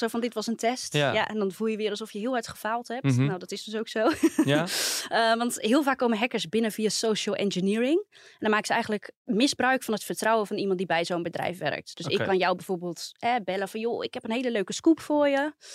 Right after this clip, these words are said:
Speaker 1: Eh, ik stuur je straks even een mailtje." En dan stuur ik dat mailtje, een, een linkje, en dat, daar klik je op. En dan achter de schermen zit ik in jullie
Speaker 2: Ah,
Speaker 1: systeem.
Speaker 2: oké.
Speaker 1: En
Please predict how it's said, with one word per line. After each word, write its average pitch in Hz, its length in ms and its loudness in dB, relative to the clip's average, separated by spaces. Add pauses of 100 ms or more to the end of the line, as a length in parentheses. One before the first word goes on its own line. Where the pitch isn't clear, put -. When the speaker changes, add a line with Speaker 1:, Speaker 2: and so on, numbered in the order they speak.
(320)
Speaker 1:
Eh, 202 200 2
ik 202 80 2
stuur - 180 0
je 202 60 0
straks - 220 -2
even 202 180 -2
een 220 60 2
mailtje." 285 360 2
En 254 280 0
dan 214 140 -2
stuur 175 160 -8
ik - 60 -14
dat 175 80 -4
mailtje, 233 360 -2
een, 196 340 -4
een 143 120 -6
linkje, 214 320 -2
en 208 240 -2
dat, - 220 -8
daar 180 100 -4
klik 220 180 -2
je 190 120 0
op. 190 240 -2 (640)
En 190 100 -10
dan 170 320 -4
achter - 240 -8
de 170 60 -6
schermen 185 340 -4
zit 170 140 -8
ik 123 80 -4
in 135 60 -2
jullie 160 180 0
Speaker 2:
Ah, 127 220 0
Speaker 1:
systeem. - 380 0
Speaker 2:
oké. 117 100 -4
Speaker 1:
En 160 280 -6